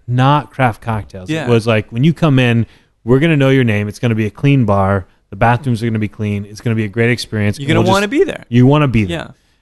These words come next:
Speaker 1: Uh, they just happen to have whiskey in their names.
Speaker 2: Interesting.
Speaker 1: So when they are opening the third bar, we're talking.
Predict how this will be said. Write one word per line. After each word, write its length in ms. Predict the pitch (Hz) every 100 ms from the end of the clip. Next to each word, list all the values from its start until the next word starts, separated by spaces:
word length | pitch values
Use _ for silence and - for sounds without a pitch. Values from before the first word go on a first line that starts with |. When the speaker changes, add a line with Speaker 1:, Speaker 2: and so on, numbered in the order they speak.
| -
Speaker 1:
Uh, 120 | 110
they 140 | 117 131
just 180 | 143
happen 400 | - - 113 131
to 40 | 120
have 200 | 101 104
whiskey 300 | 117 - 90
in 60 | 87
their 100 | 117
names. 460 | 214 233 85 - -
Speaker 2:
Interesting. 580 | 135 156 - 117 - _ _ _ _ _ -
Speaker 1:
So 220 | - 143
when 100 | 135
they 120 | 139
are 80 | 131
opening 300 | 156 175 190
the 100 | 156
third 300 | 135 135 120
bar, 240 | 95 90 98
we're 160 | 107
talking. 500 | 117 104 98 104 98